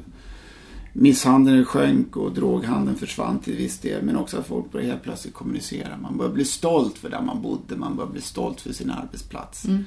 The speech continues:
Speaker 1: Så forskning har gjort gällande, om du går på en läktare och läktaren är ners-, nersmutsad eller läktaren är ren, så på den rena läktaren så, så skulle du och jag kommunicera på ett helt, helt annorlunda sätt. Jag brukar också jämföra med en smuts eller ren toalett.
Speaker 2: Mm.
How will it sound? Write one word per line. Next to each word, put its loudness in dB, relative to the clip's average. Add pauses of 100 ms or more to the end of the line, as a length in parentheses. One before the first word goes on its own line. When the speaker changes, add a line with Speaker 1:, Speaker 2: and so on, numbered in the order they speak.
(360)
Speaker 1:
Så -4
forskning 4
har 8
gjort 4
gällande, 6
om 10
du 10
går 4
på 0
en 6
läktare 0
och 2
läktaren 0
är 2
ners-, 0
nersmutsad -2
eller -2
läktaren -4
är -2
ren, -4 (260)
så -14
på -2
den 2
rena 0
läktaren -6
så, -12
så -10
skulle -6
du -4
och -6
jag -8 (260)
kommunicera -4 (180)
på -14
ett -12
helt, -8
helt -8
annorlunda -8
sätt. -14
Jag -2
brukar 6
också 6
jämföra 4
med 4
en 0
smuts -2
eller -2
ren -2
toalett. -6 (160)
Speaker 2:
Mm. -6